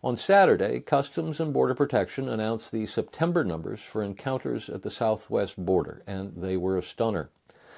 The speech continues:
Encounters with illegal immigrants in September reached new highs, with the highest monthly encounters number on record,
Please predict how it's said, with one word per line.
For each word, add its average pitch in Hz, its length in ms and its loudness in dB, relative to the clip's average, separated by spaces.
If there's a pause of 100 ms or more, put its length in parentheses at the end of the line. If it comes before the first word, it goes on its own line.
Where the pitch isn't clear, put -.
(140)
Encounters 185 540 2
with 123 180 0
illegal 170 480 4
immigrants 131 520 -4
in 123 100 -6
September 101 680 -6 (180)
reached 113 480 -4
new 135 260 0
highs, 135 500 -2
with 113 200 -6
the 107 140 -4
highest 147 680 -2
monthly 131 380 -4
encounters 123 520 -6
number 110 260 -4
on 101 200 -4
record, 113 360 0